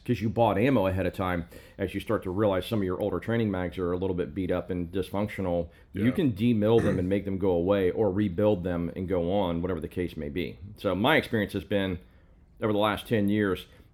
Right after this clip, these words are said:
Speaker 1: if a mag is old enough and used hard enough that it's no longer working properly, it's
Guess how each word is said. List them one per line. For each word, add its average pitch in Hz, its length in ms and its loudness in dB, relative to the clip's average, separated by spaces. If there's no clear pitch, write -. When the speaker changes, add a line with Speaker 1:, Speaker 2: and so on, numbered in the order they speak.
Speaker 1:
if 113 160 0
a 101 80 2
mag 110 340 0
is 98 160 -2
old 117 220 6
enough 95 520 0
and 104 200 0
used 113 340 2
hard 120 380 2
enough 92 340 -2
that 98 80 -2
it's 87 180 -4
no 110 160 2
longer 104 320 0
working 98 460 -2
properly, 85 680 -4
it's 113 200 -2